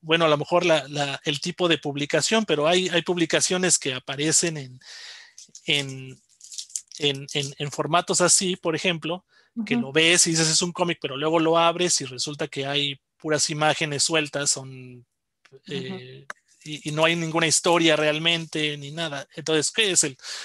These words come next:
Speaker 1: Pertenece como a la cultura del cómic en un formato de comic book, pero realmente no podríamos decir que lo que adentro, si no se trata de imágenes en secuencia con ciertas características como globos,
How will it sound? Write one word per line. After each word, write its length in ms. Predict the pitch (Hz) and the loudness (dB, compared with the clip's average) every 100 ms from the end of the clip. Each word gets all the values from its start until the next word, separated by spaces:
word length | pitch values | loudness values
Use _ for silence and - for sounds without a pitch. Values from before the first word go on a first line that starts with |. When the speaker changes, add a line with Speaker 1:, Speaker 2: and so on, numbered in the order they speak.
| - - - _ _ _ | -14 -16 -20 _ _ _
Speaker 1:
Pertenece 500 | 160 143 160 180 175 | 0 2 4 4 2
como 180 | 156 143 | -2 -6
a 20 | |
la 100 | 139 | -6
cultura 340 | - 143 190 202 | -6 -4 0 2
del 160 | 196 | 0
cómic 420 | - 190 185 180 | 0 0 0 -2
en 100 | 139 | -4
un 120 | 143 147 | -8 -10
formato 520 | 131 131 151 165 180 | -12 -2 -2 0 -2
de 120 | 170 | -2
comic 320 | 175 170 151 | -2 -4 -4
book, 220 | 160 165 - | -4 -4 -6
pero 200 | 135 127 | -10 -4
realmente 680 | 143 160 175 175 175 175 | 0 0 0 0 -2 -4
no 120 | 160 147 | -6 -4
podríamos 400 | 147 147 151 143 | -2 -2 -4 -6
decir 320 | 135 151 139 | -6 -6 -10
que 140 | 127 | -12
lo 140 | 123 120 | -14 -14
que 160 | 135 | -10
adentro, 320 | 131 147 156 | -8 -8 -8
si 160 | 147 135 | -8 -8
no 100 | 135 | -8
se 120 | 143 | -8
trata 340 | - 139 143 131 | -8 -8 -6 -6
de 100 | 131 | -6
imágenes 520 | 139 139 139 131 135 | -8 -12 -12 -8 -8
en 100 | 131 | -8
secuencia 560 | 127 139 139 147 151 | -14 -10 -8 -6 -8
con 180 | - 139 | -10 -10
ciertas 300 | 143 143 139 | -8 -6 -4
características 800 | 147 131 - 147 147 156 135 131 | -6 -8 -6 -4 -4 -6 -8 -10
como 240 | 135 127 | -12 -16
globos, 720 | 123 143 143 143 147 143 - | -12 -6 0 0 0 -4 -4